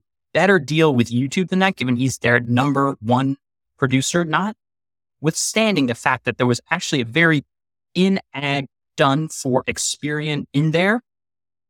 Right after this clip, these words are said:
uh, that had two ad placements inside of there. And so the question is,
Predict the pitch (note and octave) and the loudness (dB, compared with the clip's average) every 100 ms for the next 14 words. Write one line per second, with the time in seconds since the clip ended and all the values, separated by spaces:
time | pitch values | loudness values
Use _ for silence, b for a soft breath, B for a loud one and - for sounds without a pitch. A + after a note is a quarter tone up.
0 | _ _ - A#2+ A#2+ A#2+ B2 C3+ A#2+ C3 | _ _ -6 -6 -4 -6 0 2 2 0
1 | A#2 A2 - F3+ E3+ C3+ C3+ C3+ B2 - | -2 -4 -6 -4 -2 -2 0 0 0 0
2 | A#2 - - B2 B2 A#2 A#2 A2 A2 _ | -8 -8 -6 -6 -6 -6 -6 -6 -8 _
3 | _ _ - C3 B2 A#2 _ _ _ _ | _ _ 0 2 2 0 _ _ _ _
4 | _ _ - E3 C#3+ C#3 _ _ _ _ | _ _ -2 0 0 -4 _ _ _ _
5 | D#3+ F#3+ - C#4 - - - - - | -8 -4 -2 -4 -4 -8 -8 -14 -20